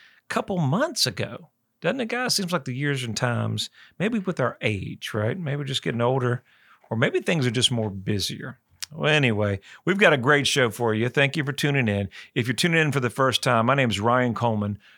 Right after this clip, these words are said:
owner, founder of Hometown Realty, and we do this little show on the weekends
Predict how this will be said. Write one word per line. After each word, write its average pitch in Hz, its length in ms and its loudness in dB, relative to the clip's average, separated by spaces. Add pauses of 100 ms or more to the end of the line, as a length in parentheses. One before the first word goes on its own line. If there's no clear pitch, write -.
(140)
owner, 160 280 4
founder 143 400 4
of 113 120 2
Hometown 123 440 2
Realty, 101 480 -2
and 127 100 0
we 160 100 0
do 156 120 2
this 143 220 2
little 135 160 2
show 131 400 4
on 135 80 0
the 165 60 -2
weekends 135 640 -2